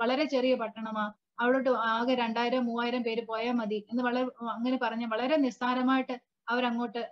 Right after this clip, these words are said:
ആ, പോയി. പക്ഷെ അവരുടെ മുമ്പിൽ നിന്ന് തോറ്റോടേണ്ടി വന്നു. എന്നിട്ട് അതിന്റെ കാരണം എന്താണെന്ന് അറിയാൻ വേണ്ടി അവര് ദൈവത്തോട് കരഞ്ഞു നിലവിളിച്ച് അപേക്ഷിച്ചപ്പം ആഖാനാണ് തെറ്റ് ചെയ്തത്. ആഖാൻ ശപഥാർപ്പിതമായ വസ്-, ഉം, ആ, ഇത്, ആ, വസ്തു സംബന്ധിച്ച് അത് കാരണം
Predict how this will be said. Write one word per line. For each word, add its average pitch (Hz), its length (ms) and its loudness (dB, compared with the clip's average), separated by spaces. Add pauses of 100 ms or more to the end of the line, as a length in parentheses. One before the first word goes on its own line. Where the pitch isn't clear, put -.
(100)
ആ, 214 140 -2
പോയി. 220 420 0
പക്ഷെ 214 240 0
അവരുടെ 233 300 0
മുമ്പിൽ 226 280 -2
നിന്ന് 233 200 -2
തോറ്റോടേണ്ടി 220 480 0
വന്നു. 170 220 -6 (440)
എന്നിട്ട് 277 360 2
അതിന്റെ 277 320 2
കാരണം 277 320 4
എന്താണെന്ന് 247 460 2
അറിയാൻ 233 280 -2
വേണ്ടി 240 360 -2 (260)
അവര് 233 200 0
ദൈവത്തോട് 254 360 4
കരഞ്ഞു 247 340 0
നിലവിളിച്ച് 240 420 -2
അപേക്ഷിച്ചപ്പം 226 640 -4 (260)
ആഖാനാണ് 262 680 4
തെറ്റ് 214 140 -4
ചെയ്തത്. 214 300 0
ആഖാൻ 214 380 0
ശപഥാർപ്പിതമായ 247 880 0
വസ്-, 220 500 -6
ഉം, 202 400 -4
ആ, 190 160 0
ഇത്, 220 340 2 (360)
ആ, 208 180 2
വസ്തു 220 220 0
സംബന്ധിച്ച് 240 560 0 (480)
അത് 247 180 2
കാരണം 254 480 2